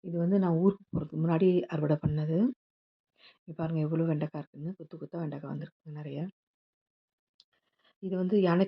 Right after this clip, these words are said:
தட்டின வெண்டை. இதுல வந்து சாம்பல் நோய் வந்திருக்குங்க. இங்க பாருங்க இலையெல்லாம் ஒரே சாம்பல் கலர்ல வந்திருக்கு. அதான் சாம்பல் நோயின்னு சொல்லுவாங்க. அதெல்லாம் கட் பண்ணி போட்டுறணும்.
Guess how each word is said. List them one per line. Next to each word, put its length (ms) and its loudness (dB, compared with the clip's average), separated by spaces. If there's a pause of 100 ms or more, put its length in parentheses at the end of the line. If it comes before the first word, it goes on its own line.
தட்டின 240 0
வெண்டை. 240 0 (1700)
இதுல 240 4
வந்து 160 8 (480)
சாம்பல் 340 12
நோய் 160 8
வந்திருக்குங்க. 420 0 (200)
இங்க 180 0
பாருங்க 300 2
இலையெல்லாம் 420 6
ஒரே 220 0
சாம்பல் 380 2
கலர்ல 280 -8
வந்திருக்கு. 320 -10 (1200)
அதான் 300 -6
சாம்பல் 320 4
நோயின்னு 240 -2
சொல்லுவாங்க. 280 -2 (140)
அதெல்லாம் 380 2
கட் 120 -8
பண்ணி 200 -8
போட்டுறணும். 440 -8